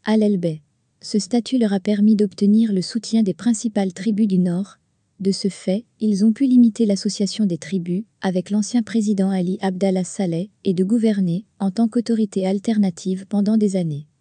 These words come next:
À partir de deux mille quinze, l'Arabie saoudite, à la tête d'une coalition de plusieurs pays arabes, intervient au Yémen,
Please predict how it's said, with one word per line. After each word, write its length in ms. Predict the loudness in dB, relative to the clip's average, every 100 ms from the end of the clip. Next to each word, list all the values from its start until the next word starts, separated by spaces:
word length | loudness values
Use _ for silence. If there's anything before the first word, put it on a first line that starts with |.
| _ _ -6
À 100 | -2
partir 460 | -2 -4 -2 -4 0
de 80 |
deux 140 | 2 4
mille 260 | 4 2
quinze, 400 | -2 -2 -2 -4 -10 _
l'Arabie 440 | -4 -2 0 0 -2
saoudite, 680 | 0 0 0 -2 -6 -8 -14 _
à 100 | -2
la 120 | -2
tête 260 | 0 -2 -2
d'une 220 | 0 2
coalition 500 | 2 2 2 0 0
de 80 | 0
plusieurs 460 | -2 -2 0 -2
pays 260 | 0 -2 0
arabes, 420 | -4 -4 -4 -4 -8 -10
intervient 560 | -4 -2 0 0 2 2
au 40 |
Yémen, 540 | 2 2 2 2 0